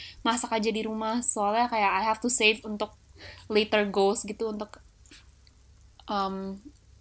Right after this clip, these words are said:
mau itu travel, mau itu beli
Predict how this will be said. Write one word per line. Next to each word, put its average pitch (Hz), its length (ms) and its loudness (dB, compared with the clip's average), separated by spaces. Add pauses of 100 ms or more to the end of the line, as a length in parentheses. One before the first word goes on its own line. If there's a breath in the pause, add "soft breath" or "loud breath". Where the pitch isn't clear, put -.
(200)
mau 196 320 2
itu 208 160 -4
travel, 240 540 2
mau 208 260 -4
itu 202 500 -2
beli 196 460 -2